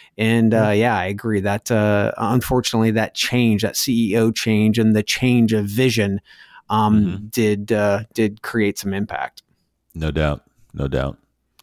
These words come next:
Speaker 2: Which is why we can't get, get rid of each other, because the show would never be the same
Speaker 1: <laughs>
Speaker 2: without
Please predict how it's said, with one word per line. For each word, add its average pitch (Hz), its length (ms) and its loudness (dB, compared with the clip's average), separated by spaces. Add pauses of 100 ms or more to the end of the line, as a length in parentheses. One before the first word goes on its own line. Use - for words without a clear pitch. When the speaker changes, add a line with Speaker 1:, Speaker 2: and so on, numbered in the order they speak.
Speaker 2:
Which - 160 -4
is 98 120 0
why 104 360 2
we 98 140 -4
can't 87 280 -4
get, 82 320 -4
get 80 140 -2
rid 80 140 0
of 78 100 0
each 73 160 -4
other, 71 340 -4 (100)
because 76 300 -4
the 76 60 -2
show 78 260 -2
would 69 120 0
never 69 220 -4
be 65 140 -4
the 65 100 -6
same 65 300 -2 (380)
Speaker 1:
<laughs> - 540 -6
Speaker 2:
without 69 540 -2